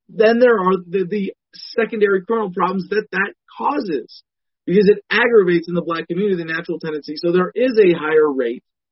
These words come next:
of criminality among black people, possibly. Now, I, I don't wanna say that decisively.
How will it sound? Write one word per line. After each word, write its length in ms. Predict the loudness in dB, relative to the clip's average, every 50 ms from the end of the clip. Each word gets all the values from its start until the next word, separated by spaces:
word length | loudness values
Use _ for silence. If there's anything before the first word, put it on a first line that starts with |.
| _ _ _ _ _ _ _ _ _ _ _ _ _ _ _ -10
of 320 | -6 -4 -2 0 0 0 -2 -6 _ _
criminality 880 | -4 -2 -2 -2 -2 -4 -4 -2 0 2 2 2 0 -2 -4 -8 -12 -20 _ _ -12
among 240 | -10 -8 -8 -8 -8
black 320 | -6 -4 -4 -4 -6 -6
people, 400 | -8 -10 -8 -8 -10 -10 -12 -12 _ _ _ _ _ _ _ _ _ -6
possibly. 460 | -2 -2 -2 0 -2 -2 -2 -2 -2
Now, 200 | -2 -4 -4 -4
I, 200 | -4 -6 -4 -4
I 100 | -6 -6 -6 -10 _ _ _ _ -14
don't 100 | -12 -10
wanna 140 | -10 -10 -8
say 140 | -4 -2 -2
that 200 | 0 0 -2 -2
decisively. 640 | -4 -8 -6 -6 -6 -6 -6 -8 -8 -8 -8 -8